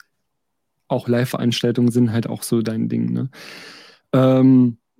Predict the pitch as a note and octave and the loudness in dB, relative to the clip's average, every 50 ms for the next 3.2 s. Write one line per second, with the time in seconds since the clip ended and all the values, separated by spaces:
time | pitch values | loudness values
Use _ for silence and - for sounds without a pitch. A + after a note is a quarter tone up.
0 | _ _ _ _ _ _ _ - - - - - A#2+ B2+ C3+ D3+ C#3+ B2+ - - | _ _ _ _ _ _ _ -20 -20 -16 -8 -2 0 2 4 4 2 2 0 0
1 | A#2+ C#3 D3 C3+ C3 C3 B2+ A#2+ A2+ A2 A#2+ C#3 D3 C#3+ C#3+ C3+ C3 B2+ - - | 2 4 4 4 4 2 2 0 0 2 2 2 2 2 2 2 0 -2 -4 -6
2 | - - A#2+ A2+ - - - D3 D#3 - - - A#2 A#2 B2 B2 C3+ C3+ C#3 C#3 | -4 -4 -4 -4 -6 -4 -4 -4 -4 -4 -4 -2 0 0 0 0 0 0 2 2
3 | C3+ B2+ - | 0 0 -2